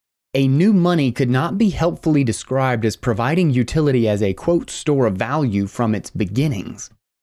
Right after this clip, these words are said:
although in the long run, being sound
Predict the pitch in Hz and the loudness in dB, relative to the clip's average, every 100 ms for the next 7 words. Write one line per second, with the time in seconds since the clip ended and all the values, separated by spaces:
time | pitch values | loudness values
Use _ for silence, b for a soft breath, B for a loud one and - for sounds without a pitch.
0 | _ 127 113 98 110 107 - 113 104 101 | _ 0 0 2 2 0 0 0 2 0
1 | 90 113 113 110 101 139 190 62 - - | -2 -2 0 -2 -2 -2 -2 -6 -16 -20
2 | _ _ - 110 127 131 117 110 - - | _ _ -12 -2 0 2 2 0 -4 -6
3 | 151 165 101 - - | -4 -4 -4 -8 -14